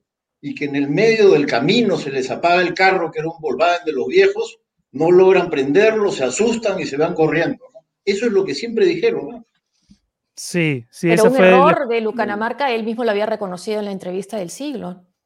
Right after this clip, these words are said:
Speaker 1: Lucanamarca
Speaker 3: Guzmán.
Speaker 1: está clarísimo. Ellos deciden en una reunión de comité central,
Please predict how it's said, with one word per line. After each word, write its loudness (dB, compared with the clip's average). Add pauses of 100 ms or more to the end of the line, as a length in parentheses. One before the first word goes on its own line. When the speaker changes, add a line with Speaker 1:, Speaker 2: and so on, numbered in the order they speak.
(840)
Speaker 1:
Lucanamarca 0
Speaker 3:
Guzmán. 0
Speaker 1:
está -2
clarísimo. 0
Ellos 2
deciden 0
en -4
una -2
reunión -2
de -4
comité 0
central, -2